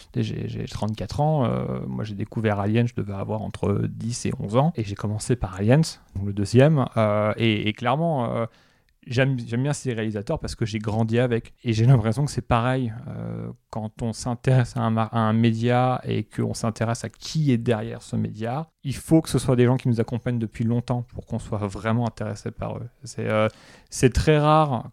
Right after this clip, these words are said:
qu'on tombe sur un nouveau réalisateur, un nouveau dessinateur, et qu'on est passionné et qu'on se dise « Ah, lui, il faut le suivre ». C'est, c'est vraiment les gens très, très, euh, experts dans leur domaine qui, qui arrivent à détecter si, euh,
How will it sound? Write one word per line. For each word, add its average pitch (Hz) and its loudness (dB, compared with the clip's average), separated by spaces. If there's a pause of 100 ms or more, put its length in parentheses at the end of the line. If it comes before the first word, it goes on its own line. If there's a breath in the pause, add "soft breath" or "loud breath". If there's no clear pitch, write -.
qu'on 120 0
tombe 147 0
sur 120 -2
un 110 4
nouveau 135 4
réalisateur, 123 2
un 110 0
nouveau 120 -2
dessinateur, 123 0 (420 soft breath)
et 120 -8
qu'on 120 2
est 117 0
passionné 135 0
et 143 0
qu'on 127 -2
se 123 2
dise « 123 -2
Ah, 131 0
lui, 135 4
il - 2
faut 135 2
le 117 2
suivre ». 104 0 (400 soft breath)
C'est, 113 -2
c'est - -12
vraiment 135 -2
les 131 0
gens 131 -4
très, - -6
très, 143 -6
euh, 123 0
experts 135 -6
dans 127 -4
leur 110 -4
domaine 123 -6 (540 soft breath)
qui, 127 -2
qui 131 -6
arrivent 139 -2
à 127 2
détecter 123 -4
si, 127 -10
euh, 120 -10